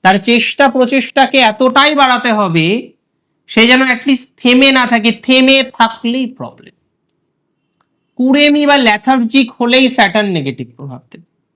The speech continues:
যত অ্যাক্টিভ হবেন, যত অ্যাক্টিভ হওয়ার চেষ্টা করতে পারবেন, ততটাই পজিটিভিটির মাত্রাটা বাড়বে।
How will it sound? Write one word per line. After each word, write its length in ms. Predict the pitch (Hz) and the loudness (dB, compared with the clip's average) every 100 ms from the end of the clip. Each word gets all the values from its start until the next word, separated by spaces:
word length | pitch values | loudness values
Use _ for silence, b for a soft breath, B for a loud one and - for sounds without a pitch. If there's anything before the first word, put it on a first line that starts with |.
| _ _ _ _ _ | _ _ _ _ _
যত 200 | 175 180 | -4 -2
অ্যাক্টিভ 600 | 226 190 190 - 247 220 | 0 0 -2 -6 -4 -2
হবেন, 460 | 220 214 175 113 120 _ _ _ _ _ _ _ _ _ _ _ - | 0 -2 -2 -6 -14 _ _ _ _ _ _ _ _ _ _ _ -4
যত 200 | 180 220 | -2 2
অ্যাক্টিভ 520 | 208 190 - - 233 | 2 0 -4 -2 2
হওয়ার 300 | 233 240 226 | 2 2 0
চেষ্টা 420 | 226 196 - 240 | -2 -4 -4 -4
করতে 360 | 226 220 - 226 | -2 -4 -4 0
পারবেন, 480 | 214 190 139 135 202 _ _ _ _ _ _ _ _ _ - | 2 0 -2 -6 -8 _ _ _ _ _ _ _ _ _ 0
ততটাই 680 | 190 196 240 233 226 240 233 | 2 2 0 2 2 2 0
পজিটিভিটির 800 | 214 180 190 190 190 196 196 175 | 0 0 0 0 -2 -2 -2 -2
মাত্রাটা 500 | 165 139 - 131 196 | -2 -4 -6 -4 -2
বাড়বে। 380 | 170 107 - _ | -4 -8 -14 _